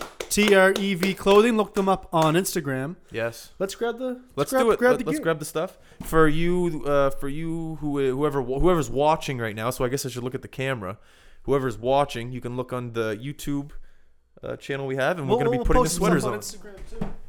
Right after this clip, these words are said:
Speaker 2: So right now, I'm gonna paint a picture for you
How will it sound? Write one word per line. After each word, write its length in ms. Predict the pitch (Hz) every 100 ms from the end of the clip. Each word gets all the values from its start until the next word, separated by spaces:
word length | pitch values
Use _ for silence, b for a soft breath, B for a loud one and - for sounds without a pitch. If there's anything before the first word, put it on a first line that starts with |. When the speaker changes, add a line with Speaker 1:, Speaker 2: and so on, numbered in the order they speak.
| - - - - - - - - - - - - - - - - - - - - _ - - _ _ _ _ - _ _ _ _ - _ _ _ _ _ _ _
Speaker 2:
So 200 | - 123
right 200 | 135 151
now, 380 | 147 151 147 139
I'm 120 | 143
gonna 120 | 139 123
paint 220 | 160 147
a 40 |
picture 460 | 131 156 - 143 139
for 160 | 139
you 320 | 139 160 156